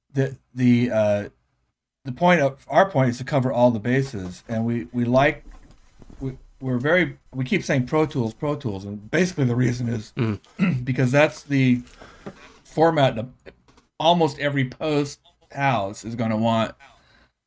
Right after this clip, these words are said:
Speaker 1: to see. It's not because it's necessarily our favorite,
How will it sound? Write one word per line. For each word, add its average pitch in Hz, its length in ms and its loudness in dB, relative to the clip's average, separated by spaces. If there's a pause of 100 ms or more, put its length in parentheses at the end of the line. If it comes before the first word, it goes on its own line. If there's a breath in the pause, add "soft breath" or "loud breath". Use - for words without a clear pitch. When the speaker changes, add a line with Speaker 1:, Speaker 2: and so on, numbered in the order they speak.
(120)
Speaker 1:
to 127 100 -4
see. 107 540 4 (480 soft breath)
It's - 120 -18
not 147 140 0
because 131 260 2
it's 113 140 -4
necessarily 135 420 2
our 180 160 6
favorite, 135 600 -2